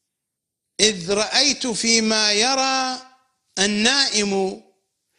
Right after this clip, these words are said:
قائلا يقول لي: 'حج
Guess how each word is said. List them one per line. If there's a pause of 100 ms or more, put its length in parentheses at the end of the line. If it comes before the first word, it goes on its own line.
(500)
قائلا
يقول
لي: (4000)
'حج